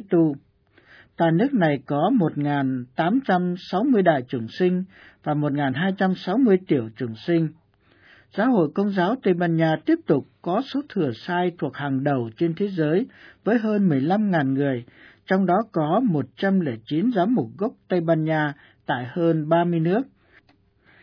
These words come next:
hai ngàn năm trăm linh mục dòng, chín ngàn nữ tu và hơn hai ngàn tu huynh,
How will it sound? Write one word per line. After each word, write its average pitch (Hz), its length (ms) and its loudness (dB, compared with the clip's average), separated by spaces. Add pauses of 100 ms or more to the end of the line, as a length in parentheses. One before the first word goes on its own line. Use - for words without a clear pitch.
(300)
hai 190 260 2
ngàn 151 380 2
năm 190 260 2
trăm 202 160 2
linh 196 180 4
mục 143 180 2
dòng, 135 400 -2 (100)
chín 190 220 2 (140)
ngàn 143 220 0
nữ 160 120 -2 (100)
tu 185 300 4 (320)
và 131 160 -2
hơn 185 320 2
hai 190 220 0
ngàn 143 400 0
tu 180 160 2
huynh, 180 300 2